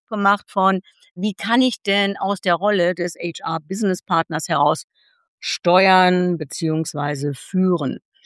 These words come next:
Gibt es da das ein oder andere Beispiel, was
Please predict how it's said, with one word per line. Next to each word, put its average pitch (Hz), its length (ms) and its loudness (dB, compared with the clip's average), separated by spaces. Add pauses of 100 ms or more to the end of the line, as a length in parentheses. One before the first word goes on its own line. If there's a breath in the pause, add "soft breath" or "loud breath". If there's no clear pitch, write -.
Gibt - 180 -8
es 233 140 -2
da 214 200 4
das 208 160 -2
ein 240 180 -2
oder 220 140 2
andere 202 240 0
Beispiel, 190 540 -2 (560)
was 185 220 -4